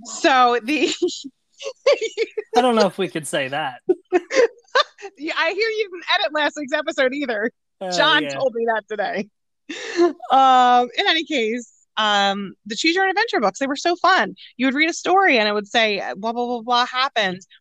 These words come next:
Speaker 1: What do you do next? And there'd be different
Speaker 2: Right.
Speaker 1: options. Depending on your option, you go to a different page.
Speaker 2: Right, yeah. I,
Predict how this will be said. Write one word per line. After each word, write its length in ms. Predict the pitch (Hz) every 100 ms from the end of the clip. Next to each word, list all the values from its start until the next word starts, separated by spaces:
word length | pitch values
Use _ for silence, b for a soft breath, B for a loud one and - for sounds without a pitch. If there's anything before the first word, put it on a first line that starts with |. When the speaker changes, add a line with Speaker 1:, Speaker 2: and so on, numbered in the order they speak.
| -
Speaker 1:
What 220 | 196 240
do 120 | -
you 140 | 233 226
do 200 | 202 220
next? 460 | 285 381 - -
And 80 | 190
there'd 100 | 196
be 80 | 202
different 280 | 202 208 196
Speaker 2:
Right. 60 | 247
Speaker 1:
options. 240 | - 196
Depending 260 | 180 214 226
on 20 |
your 100 | 247
option, 260 | 320 - 277
you 60 |
go 80 | 214
to 80 | 214
a 40 |
different 260 | 220 285 311
page. 720 | 415 427 370 208 - - - _ _ _ _ _ _ _ _ _ _ _ _ _ _ _ _ -
Speaker 2:
Right, 200 | 180 156
yeah. 280 | 208 196 123 _
I, 140 | 196